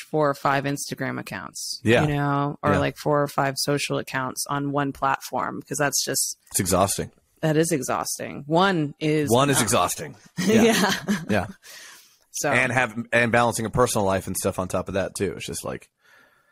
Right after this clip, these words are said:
Speaker 2: you have to do
Speaker 1: Exactly.
Speaker 2: everything.
Speaker 1: Yeah, exactly.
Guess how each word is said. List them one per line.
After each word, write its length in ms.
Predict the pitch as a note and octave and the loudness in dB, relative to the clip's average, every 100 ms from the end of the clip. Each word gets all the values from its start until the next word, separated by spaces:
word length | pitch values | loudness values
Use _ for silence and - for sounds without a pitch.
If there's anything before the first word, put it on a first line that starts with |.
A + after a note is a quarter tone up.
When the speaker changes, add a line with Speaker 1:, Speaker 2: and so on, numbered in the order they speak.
| _ _ _ _ _ _ _ _ _ _ _ - | _ _ _ _ _ _ _ _ _ _ _ -12
Speaker 2:
you 120 | C3+ C3+ | -2 0
have 80 | A2+ | 4
to 40 | |
do 60 | B2+ | 6
Speaker 1:
Exactly. 80 | B2 | 6
Speaker 2:
everything. 440 | A2+ G2+ E2 D#2 _ _ _ _ _ _ _ | 6 2 -2 -10 _ _ _ _ _ _ _
Speaker 1:
Yeah, 300 | D#3+ D3+ C3+ D#3+ - | 0 0 0 -8 -6
exactly. 600 | D#3+ D#3 D#3 - - | -2 -2 -2 -6 -8